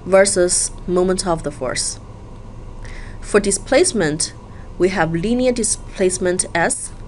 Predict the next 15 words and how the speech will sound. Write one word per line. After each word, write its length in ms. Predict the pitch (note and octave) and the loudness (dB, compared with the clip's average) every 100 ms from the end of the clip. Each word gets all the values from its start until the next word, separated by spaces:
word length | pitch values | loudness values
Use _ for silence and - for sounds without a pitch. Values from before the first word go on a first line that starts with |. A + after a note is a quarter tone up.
| - | -8
versus 520 | D#3+ E3+ F3 F3 E3+ - | 2 2 2 0 0 0
angular 400 | F#3+ G3 G3 G3 | 2 2 4 4
displacement 760 | F#3+ E3+ - E3 D#3+ E3+ D#3 - | 4 -2 -2 -4 -2 -2 -2 -4
theta, 580 | - B3+ B3 D3+ C#3+ - - - - | -6 -4 -2 -2 -2 -6 -10 -10 -2
which 220 | F3 E3+ | 0 2
is 240 | D#3+ - - - | 2 0 -8 -8
an 140 | D#3+ D3+ | -6 -2
angle. 400 | E3 E3+ D#3 - - - - - - - - - - - - - - - - - - | -2 -2 -4 -8 -12 -14 -14 -14 -14 -14 -12 -12 -12 -12 -12 -12 -14 -14 -14 -14 -14
For 280 | - G3+ G3 | 2 6 8
velocity, 800 | F#3 F#3 G#3 C#4+ A3 G3 E3+ G#3+ - - - - | 8 6 6 4 0 -2 -4 -6 -10 -12 -12 -2
we 100 | F#3+ | -2
have 300 | F#3+ F#3+ E3+ | 2 2 2
linear 360 | E3+ G3 A#3+ B3 | 2 2 2 4
velocity 520 | G#3 F3 E3 - E3+ | 4 2 0 -4 -6
V 500 | D#3 F#3+ A#3+ G3 | -4 -2 -2 -2